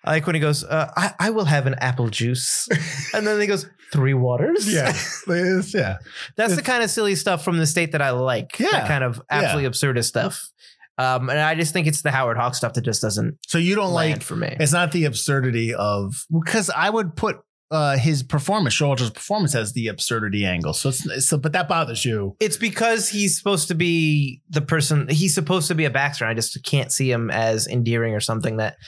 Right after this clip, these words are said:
Speaker 1: anybody would like.
Speaker 2: Mm-hmm. Do you think that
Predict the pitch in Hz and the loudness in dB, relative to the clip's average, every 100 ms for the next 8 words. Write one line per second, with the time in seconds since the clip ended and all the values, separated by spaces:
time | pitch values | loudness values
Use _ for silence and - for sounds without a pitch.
0 | - - 131 123 117 113 104 107 101 - | -8 -2 0 2 0 0 -2 -2 -2 -2
1 | - - - _ - _ _ - 117 107 | -4 -14 -16 _ -20 _ _ -2 0 2
2 | 107 104 - _ _ - 147 180 165 175 | 0 -2 -10 _ _ -2 0 0 0 -2
3 | 160 160 147 143 | 0 2 2 0